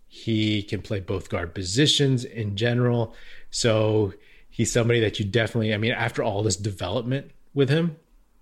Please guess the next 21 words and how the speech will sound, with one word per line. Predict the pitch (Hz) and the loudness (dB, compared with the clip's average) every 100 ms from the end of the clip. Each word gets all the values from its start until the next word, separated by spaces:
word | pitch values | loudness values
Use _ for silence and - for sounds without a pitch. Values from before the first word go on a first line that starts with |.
| - - - | -20 -20 -2
he's | 120 | 0
somebody | 123 113 113 | 2 2 2
that | - | 0
you | 104 | -2
definitely | 104 110 95 123 - 113 110 101 - - _ | 0 0 0 -4 -2 -2 0 -2 -10 -20 _
want | 104 101 104 98 | -6 -4 -2 -4
to | - 98 98 98 92 | -6 -4 -4 -4 -4
hold | - 117 | 0 0
on | 110 170 | 2 0
to, | - 85 - _ _ - - | 0 -8 -12 _ _ -20 -6
right? | 107 127 135 | 0 2 2
Like, | 107 - - - - - | -2 -4 -16 -20 -10 0
there's | 120 110 | 2 4
not | 131 | 2
many | 127 123 | 2 2
people | 117 127 117 113 104 - _ - _ - | 2 0 0 0 -2 -8 _ -20 _ -8
like | 104 120 127 - - - | -2 -2 -2 -10 -20 -4
him | 120 110 101 95 _ _ - | 0 0 -2 -6 _ _ -4
in | 117 107 | -2 0
the | |
league, | 104 98 95 101 98 | -2 -2 -4 -8 -10